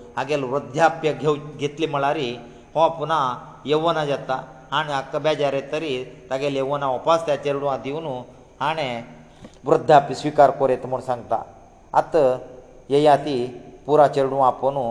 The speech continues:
म्हगेले वृद्धाप्य घेवक म्हणटस देवयानीले चेडवाक यदू तुर्वसू पुरा आसाची।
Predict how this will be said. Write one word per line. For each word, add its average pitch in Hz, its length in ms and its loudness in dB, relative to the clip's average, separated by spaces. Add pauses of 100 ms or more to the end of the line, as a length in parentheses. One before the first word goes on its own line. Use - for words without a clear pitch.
(160)
म्हगेले 127 360 0
वृद्धाप्य 131 540 0
घेवक 123 320 -4
म्हणटस 120 580 0
देवयानीले 117 760 0 (340)
चेडवाक 120 640 -2 (240)
यदू 127 360 -2
तुर्वसू 123 460 -2
पुरा 123 220 0
आसाची। 120 580 -6